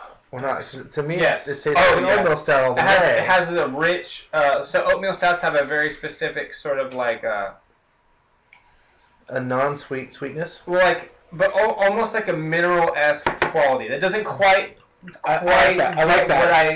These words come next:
Speaker 2: I, it doesn't
Speaker 1: Mm.
Speaker 2: quite infer what I'm trying to get at, but I think you know what I mean,
Speaker 1: It's
Speaker 2: where there's, there's sort of like a boldness in the palate that
Speaker 1: Well,
Speaker 2: is very specific to using oatmeal.
Speaker 1: there's body, but it doesn't all come from the malt. There's a little extra ingredient.
Speaker 2: Yes.
Speaker 1: Yeah,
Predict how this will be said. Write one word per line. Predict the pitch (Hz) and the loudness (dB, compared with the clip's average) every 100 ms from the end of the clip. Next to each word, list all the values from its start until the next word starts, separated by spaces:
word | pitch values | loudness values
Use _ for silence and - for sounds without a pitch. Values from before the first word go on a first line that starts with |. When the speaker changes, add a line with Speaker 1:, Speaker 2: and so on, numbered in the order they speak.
| - - 180 | -4 -10 -8
Speaker 2:
I, | |
it | 170 | -2
doesn't | 208 - | 0 0
Speaker 1:
Mm. | 131 | 2
Speaker 2:
quite | 196 196 | 2 2
infer | 180 - 190 190 180 | -2 0 4 4 6
what | 175 | 2
I'm | 165 | 2
trying | 160 175 151 | 0 -2 -2
to | 139 | -4
get | 147 143 | -2 2
at, | 135 - | 2 0
but | 143 | -2
I | |
think | 165 165 160 | -4 -8 -6
you | 156 | 0
know | 156 | 2
what | 147 | 2
I | |
mean, | 143 147 | 0 0
Speaker 1:
It's | 135 | 2
Speaker 2:
where | 139 | 0
there's, | 135 - - - - | 0 -6 -20 -14 -4
there's | 180 - | -4 0
sort | 196 208 | 2 4
of | |
like | 196 175 | 2 2
a | 147 | -2
boldness | - 160 170 151 131 - - | 2 2 2 0 -6 -6 -6
in | 139 131 | -6 -6
the | |
palate | - 139 135 131 - | -6 0 0 0 0
that | |
Speaker 1:
Well, | 156 123 | 0 2
Speaker 2:
is | |
very | 143 143 | 0 -2
specific | - 139 151 156 156 | -4 -8 -8 -8 -12
to | 139 | -14
using | 135 127 | -12 -6
oatmeal. | 110 110 147 208 226 | -4 -4 -6 -8 -4
Speaker 1:
there's | 143 143 123 | 0 0 0
body, | 120 143 180 151 117 120 - _ - | 0 2 2 0 -4 -8 -16 _ -4
but | 127 | -4
it | 123 131 | -2 -4
doesn't | 131 156 147 | -4 -6 -6
all | 131 131 135 | 0 0 0
come | - 123 127 | -4 -6 -6
from | - 117 110 | -8 -8 -8
the | 107 | -8
malt. | 107 110 - - _ _ _ _ _ _ _ _ - | -6 -6 -8 -16 _ _ _ _ _ _ _ _ -18
There's | 120 117 | -14 -8
a | |
little | 113 123 110 | -6 -4 -2
extra | 127 131 127 120 113 | -2 -4 -2 -2 -2
ingredient. | 151 120 117 | -2 0 -2
Speaker 2:
Yes. | 107 | -4
Speaker 1:
Yeah, | 120 | -2